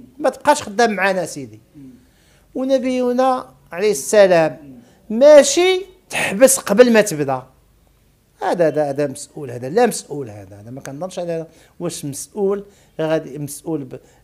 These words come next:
Speaker 1: بكامل القوى العقلية غادي يدير هذا الشيء؟ ماشي معقول. أنا واخا يكون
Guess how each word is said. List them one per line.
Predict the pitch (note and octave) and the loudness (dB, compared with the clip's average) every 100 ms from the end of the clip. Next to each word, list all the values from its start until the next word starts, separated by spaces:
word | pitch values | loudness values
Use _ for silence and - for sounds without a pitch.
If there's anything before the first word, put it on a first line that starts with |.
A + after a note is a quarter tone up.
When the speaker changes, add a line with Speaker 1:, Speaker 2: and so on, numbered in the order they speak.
| B2+ | -20
Speaker 1:
بكامل | A#2 G3+ F#3+ F3+ | -2 2 2 0
القوى | F3+ F3+ D#3+ | -4 0 2
العقلية | D3+ - - D3 D#3+ G3+ | 2 -2 -8 -4 0 2
غادي | E3 D#3+ | 2 0
يدير | D3+ C#3+ | -2 -2
هذا | A2+ | -4
الشيء؟ | C#3+ - A#3+ E3 B2 C3 C3+ | -10 -12 -10 -10 -8 -10 -12
ماشي | D#3 F#3+ F#3+ B3 | -10 -8 -4 -4
معقول. | E3+ - B3 G3 D3 - _ - - | -2 6 6 6 2 -12 _ -14 -4
أنا | B3+ | 0
واخا | B3+ - | 0 0
يكون | C4 A#3+ A3+ G3+ | 0 0 -2 -4